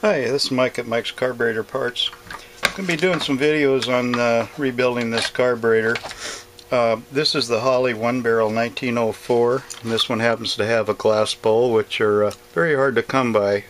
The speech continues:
Uh, if you happen to have one of these, be super careful. If you break it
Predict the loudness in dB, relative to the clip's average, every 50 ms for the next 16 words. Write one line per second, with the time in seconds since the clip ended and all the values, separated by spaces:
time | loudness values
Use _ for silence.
0 | -20 -10 -4 -2 -2 -2 -2 -4 -2 -2 0 -2 0 -2 -2 0 0 0 0 2
1 | 0 0 2 2 0 0 -2 -4 -8 -6 -6 -4 -4 -6 -8 -8 -8 -6 -2 -2
2 | -2 0 0 -2 -2 -2 -2 0 0 0 0 0 -2 -2 -2 -2 -10 -20 -20 -18
3 | -18 -18 -16 -18 -18 -18 -10 -6 -6 -6 -4 0 -2 -2 0 2 0 0 0 0
4 | -2 -4 -4